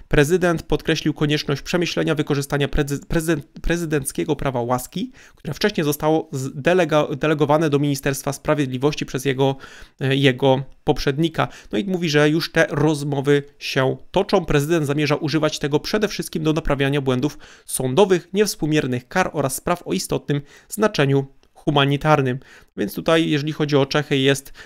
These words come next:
można powiedzieć, coraz, e, coraz lepiej, coraz, e, korzystniej. Jeżeli chodzi o sklepy z marihuaną, to trzeba przyznać, że gdzieniegdzie naprawdę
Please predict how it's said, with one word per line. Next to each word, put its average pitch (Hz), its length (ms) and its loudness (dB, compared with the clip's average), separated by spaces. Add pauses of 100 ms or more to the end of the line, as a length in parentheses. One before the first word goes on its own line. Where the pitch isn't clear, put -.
(140)
można 160 280 4
powiedzieć, 135 460 -2
coraz, 135 520 0
e, 131 260 -2
coraz 139 340 0
lepiej, 135 400 0
coraz, 127 440 -2
e, 131 140 0
korzystniej. 135 600 -2
Jeżeli 165 220 -4
chodzi 196 280 -4
o 165 260 -4
sklepy - 680 0 (440)
z 139 420 4
marihuaną, 156 640 0
to 160 160 -4
trzeba 160 260 0
przyznać, 156 400 -4
że 147 240 2 (300)
gdzieniegdzie 170 720 2
naprawdę 147 560 0